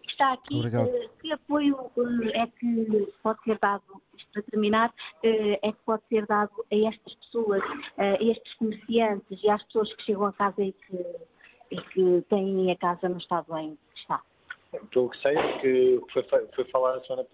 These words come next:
Speaker 3: foi falado, tendo em conta o, o evento da semana passada, que foi semelhante ao de hoje, a Sra. Ministra da Presidência reuniu com a área, com todos os autarcas da área metropolitana de Lisboa, com todas as, as câmaras municipais, e estão a, neste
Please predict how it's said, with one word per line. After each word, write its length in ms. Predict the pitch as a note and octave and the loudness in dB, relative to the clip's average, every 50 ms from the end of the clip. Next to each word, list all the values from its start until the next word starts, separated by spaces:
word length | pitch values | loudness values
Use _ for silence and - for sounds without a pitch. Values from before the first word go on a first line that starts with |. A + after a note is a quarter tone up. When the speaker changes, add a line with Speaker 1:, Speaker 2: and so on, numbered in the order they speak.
| G#2+ - | -14 -4
Speaker 3:
foi 100 | - C3+ - | -4 -2 0
falado, 320 | - C3+ B2+ C3 B2+ B2 - _ _ _ - | 0 2 2 2 2 0 -6 _ _ _ -8
tendo 160 | C3 B2 C3 | -6 -6 -4
em 20 | |
conta 220 | B2 - C3 B2 B2 | -2 -2 -2 0 -2
o, 340 | A#2+ B2 A#2 A#2+ A#2+ A#2 A#2 | -6 -4 -6 -6 -4 -2 -4
o 80 | A#2+ | -4
evento 240 | A#2 - B2+ B2+ B2 | 0 0 0 0 0
da 140 | C3 A#2+ - | -4 -10 -4
semana 180 | - B2+ B2+ | -4 -2 -2
passada, 400 | B2+ - C3 - - C3 C3+ D3+ | 0 -2 -2 0 2 2 2 2
que 80 | D3+ _ | -2 _
foi 120 | - G2+ | -8 -10
semelhante 340 | - - - A#2 A2+ A2+ - _ _ _ _ _ _ - _ - - _ - | -10 -10 -6 -6 -6 -6 -6 _ _ _ _ _ _ -20 _ -20 -20 _ 0
ao 120 | - B2 B2 | 0 0 2
de 120 | - B2 | 2 2
hoje, 200 | C3 C#3 D#3+ D3+ - - _ - - - - _ _ - | 2 2 2 -2 -8 -16 _ -20 -20 -20 -20 _ _ -4
a 40 | A#2 | -4
Sra. 180 | A2+ - - A#2+ | -2 0 0 -2
Ministra 280 | A#2+ B2 A#2+ - B2+ | -2 -2 -4 -2 0
da 60 | B2+ B2+ | 0 0
Presidência 540 | - A#2+ B2 B2 C3 C#3+ D3 - - C#3 - | 0 -2 -2 0 0 0 0 0 -2 -2 -2
reuniu 300 | B2 B2+ B2+ C3 C3 B2+ | -2 -4 0 2 0 0
com 260 | - - - B2 A#2+ | 0 -4 -8 -6 -2
a 60 | A#2+ | 0
área, 160 | B2 B2 B2 - - - _ - | 0 0 0 -2 -10 -20 _ -12
com 80 | - A#2 | -12 -8
todos 220 | - - A#2 - | -4 -4 -4 0
os 60 | - | 0
autarcas 460 | B2+ A#2+ A#2+ - B2+ A#2 - - A#2+ A2+ | 0 0 2 0 -2 -2 -2 -6 -6 -2
da 100 | A#2+ A#2+ | 0 0
área 100 | B2 A#2 | 0 0
metropolitana 500 | - - _ - - A#2+ - A#2+ A#2+ A#2 | -4 -10 _ -8 -6 -4 -4 -4 -4 -4
de 60 | A#2 | -8
Lisboa, 320 | A2+ A#2 - B2 D3 D#3 | -8 -6 -2 0 -2 0
com 100 | - B2+ | -2 -4
todas 220 | G#2+ - A#2 A2+ A#2+ | -4 -2 0 0 0
as, 360 | A2+ - - - A#2+ A2 G#2+ | -2 -2 -6 -6 -2 -2 -2
as 120 | G#2+ - | -2 -2
câmaras 280 | - - A#2+ A#2 A2+ A2+ | 0 -2 -2 0 -2 -8
municipais, 500 | A#2+ A#2+ - - C3+ - - C#3+ D#3+ - - _ - - - _ _ - - - - - | -10 -18 -10 -8 -4 0 2 2 2 0 -2 _ -20 -20 -20 _ _ -20 -20 -20 -14 -8
e 40 | - | -8
estão 240 | - - C3+ C3 C3 | -2 0 2 4 4
a, 240 | C3 C3 A#2+ A2+ A2+ | 4 2 2 0 -2
neste 180 | A#2+ B2 - | -2 -4 -4